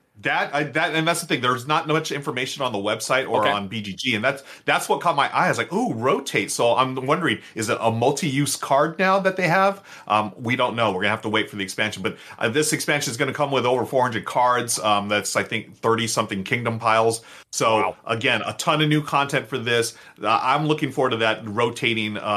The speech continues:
Speaker 1: a bit here in, uh, Dominion Allies. So that's my number ten. It's, um, you know, it's a classic, uh, gr-, evergreen title for a reason,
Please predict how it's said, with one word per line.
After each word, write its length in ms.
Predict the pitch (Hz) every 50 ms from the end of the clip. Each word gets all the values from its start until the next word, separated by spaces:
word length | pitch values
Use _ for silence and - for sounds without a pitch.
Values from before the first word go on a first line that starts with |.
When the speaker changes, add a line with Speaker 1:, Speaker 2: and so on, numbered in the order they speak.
| 101 95 -
Speaker 1:
a 220 | 104 104 98 82 -
bit 220 | - 113 101 -
here 340 | 101 - 120 107 101 98 95 -
in, 260 | - 104 98 95 95
uh, 120 | 92 90
Dominion 440 | 85 85 101 95 104 98 95 92 -
Allies. 480 | 80 92 92 90 90 87 87 90 87 -
So 300 | - 101 95 87 87 - - - - - -
that's 280 | 95 117 160 185 180
my 140 | 185 175 160
number 220 | 156 151 143 135 127
ten. 320 | - - 135 110 113 110
It's, 340 | 90 123 131 131 - - - -
um, 320 | 123 117 113 110 110 107 -
you 80 | 131
know, 80 | 123 117
it's 140 | 117 117 131
a 20 |
classic, 480 | 123 - - 135 135 135 - 156 - -
uh, 100 | - 117
gr-, 160 | 104 92 - - -
evergreen 440 | 135 143 143 143 123 127 135 131
title 260 | 117 127 120 117 117 113
for 160 | - 113 101
a 40 | 98
reason, 440 | 98 107 107 98 98 104 101 101